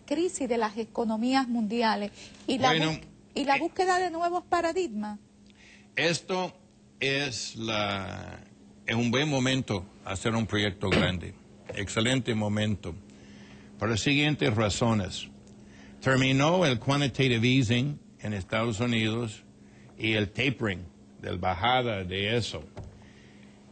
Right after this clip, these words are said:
Speaker 2: Y entonces los mercados de-, bursátiles ya no tienen los esteroides que lo han estado estimulando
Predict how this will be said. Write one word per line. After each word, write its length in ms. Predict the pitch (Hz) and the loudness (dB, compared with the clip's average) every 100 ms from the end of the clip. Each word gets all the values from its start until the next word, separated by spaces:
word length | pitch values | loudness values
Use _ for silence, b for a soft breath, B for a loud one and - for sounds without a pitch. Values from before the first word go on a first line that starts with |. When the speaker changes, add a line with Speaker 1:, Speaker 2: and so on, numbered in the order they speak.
| - | -4
Speaker 2:
Y 720 | 117 120 117 113 110 104 104 | 0 2 4 2 2 0 -2
entonces 720 | 107 131 139 151 - 156 117 | -2 0 0 0 0 0 0
los 240 | 120 113 | 0 0
mercados 800 | 110 110 127 135 143 147 147 107 | 0 0 2 2 2 0 0 -2
de-, 100 | 104 | -6
bursátiles 840 | 101 107 101 135 135 - 135 135 110 | -2 -2 0 0 0 0 0 2 2
ya 140 | 120 | 2
no 220 | 123 123 | 2 0
tienen 280 | 98 123 123 | 2 2 2
los 220 | 117 101 | 2 2
esteroides 880 | 110 92 - 107 107 123 131 135 117 | 0 0 0 2 4 4 4 2 0
que 160 | - 104 | -2 0
lo 140 | 104 | 0
han 100 | 107 | 0
estado 540 | 104 - 113 120 120 | -2 0 0 2 0
estimulando 880 | 107 - 117 113 107 110 123 127 131 | -2 -2 0 2 2 2 2 0 -2